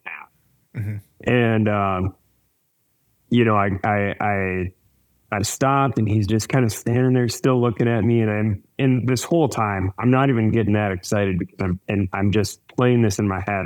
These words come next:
Speaker 1: thinking that he's gonna flick his tail and just keep going.
Speaker 2: Right.
Speaker 1: Um, so he stops and he's still standing there, and I'm looking at him in the binoculars, and, uh,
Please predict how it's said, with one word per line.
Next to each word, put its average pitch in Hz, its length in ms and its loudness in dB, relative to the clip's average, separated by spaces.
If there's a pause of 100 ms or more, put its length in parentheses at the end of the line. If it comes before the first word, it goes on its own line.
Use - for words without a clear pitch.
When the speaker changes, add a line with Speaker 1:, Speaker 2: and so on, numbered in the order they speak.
(160)
Speaker 1:
thinking 104 320 -2
that 92 120 -4
he's 98 140 -2
gonna 92 220 -4
flick 135 160 0
his 110 140 -6
tail 113 200 0
and 101 100 0
just - 160 -6
keep 101 180 -4
going. - 240 -12 (580)
Speaker 2:
Right. 107 240 -6 (380)
Speaker 1:
Um, 107 520 2 (180)
so 110 60 -2
he 120 140 2
stops 123 520 -2
and 117 80 0
he's 104 140 0
still 139 280 0
standing 123 520 0
there, 117 320 0
and 113 80 -2
I'm 107 160 0
looking 127 260 0
at 117 140 2
him 117 100 2
in 110 80 2
the 101 60 0
binoculars, 110 800 0 (480)
and, 107 420 2
uh, 98 400 -2